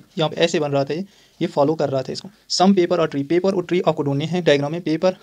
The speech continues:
यहाँ पे ट्री, यहाँ पे इनकी रिलेशन आ रही है ऐसे, that means ये भी फॉलो कर रहे हैं। Some paper और trees ये भी फॉलो कर रहे हैं। Some blue और पेपर, ब्लू यहाँ पे है और पेपर, इस पे फोकस करना है, ब्लू और पेपर, बस इनके बीच में, ये सर्कल यहाँ पे है, ये सर्कल यहाँ पे, उनके बीच में no relation, यहाँ पे no relation है,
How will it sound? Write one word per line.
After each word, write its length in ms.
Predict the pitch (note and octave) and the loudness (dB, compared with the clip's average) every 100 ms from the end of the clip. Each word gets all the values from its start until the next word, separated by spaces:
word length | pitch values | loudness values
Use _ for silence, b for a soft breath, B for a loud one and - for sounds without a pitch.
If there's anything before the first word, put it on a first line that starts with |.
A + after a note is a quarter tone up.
| B B | B B
यहाँ 100 | F3+ | -4
पे 100 | D3+ | -4
ट्री, 240 | D#3+ D#3 C#3+ b b - | -2 -4 -4 b b -2
यहाँ 180 | E3 | 0
पे 180 | E3+ F3 - | 0 -4 -4
इनकी 160 | D#3+ D#3 | -4 -2
रिलेशन 300 | D3+ D#3+ E3 | -2 -2 -2
आ 60 | |
रही 120 | C#3+ | -2
है 80 | C#3+ | -2
ऐसे, 220 | D#3 F#3+ G3 b b b b b - | -2 0 -2 b b b b b -2
that 160 | D3+ E3 | 0 0
means 220 | E3+ F3+ | -2 -4
ये 180 | E3 D#3 | 0 2
भी 100 | D#3+ | 2
फॉलो 240 | E3 C#3+ C#3+ | 2 0 0
कर 100 | C#3 | -2
रहे 80 | C#3 | -4
हैं। 80 | |
Some 200 | D3 D#3 E3 - | -4 -4 -6 -6
paper 200 | D3+ D#3 | -4 -2
और 200 | D3+ C#3 | 0 -2
trees 280 | C#3 D3+ D#3+ - b - | -2 -6 -6 -10 b -6
ये 100 | D3 | -4
भी 100 | D#3 | -2
फॉलो 240 | C#3+ C#3 | 0 0
कर 100 | C#3 | -2
रहे 120 | C3+ | -6
हैं। 100 | - B B B B | -12 B B B B
Some 240 | - F3+ | 2 4
blue 220 | E3+ F#3 | 4 0
और 160 | F3+ D3 | 0 -2
पेपर, 220 | D3 E3 | -4 -6
ब्लू 320 | D3+ D#3 F#3+ G#3 B B B | -4 2 4 2 B B B
यहाँ 180 | D#3 E3+ | 0 0
पे 100 | F3 | 0
है 180 | F3 F#3 - | -2 -4 -6
और 200 | - G3+ | -2 -2
पेपर, 300 | - D#3 C#3+ | 0 -2 0
इस 120 | - - | -4 -4
पे 80 | |
फोकस 220 | F#3 E3 E3 | -2 -2 -4
करना 120 | D#3+ | -6
है, 60 | |
ब्लू 220 | D3+ E3+ F3 | -2 0 0
और 60 | |
पेपर, 240 | D3+ C#3+ - | -2 -4 -4
बस 220 | D3+ - _ b b | -6 -8 _ b b
इनके 220 | F#3+ G3 | 2 4
बीच 160 | F3+ E3 | 4 2
में, 80 | D#3 | 0
ये 100 | F#3+ | 0
सर्कल 260 | G3 G3 | 0 2
यहाँ 220 | D#3+ F3+ | 2 2
पे 100 | - | 0
है, 80 | C#3 | -2
ये 80 | D3+ | -4
सर्कल 260 | E3 F3 D#3 | -4 -4 -4
यहाँ 120 | D3+ | -4
पे, 100 | D3+ | -6
उनके 160 | D#3 | -8
बीच 200 | D3+ E3+ | -4 -4
में 80 | D#3+ | -4
no 120 | D3 E3 | -2 -2
relation, 300 | C3+ - D3+ | -2 -4 -4
यहाँ 140 | D#3+ | -4
पे 100 | E3+ | -4
no 200 | D#3 E3+ | -2 0
relation 320 | D#3+ C#3+ C#3+ | 0 -4 -8
है, 120 | C#3+ | -12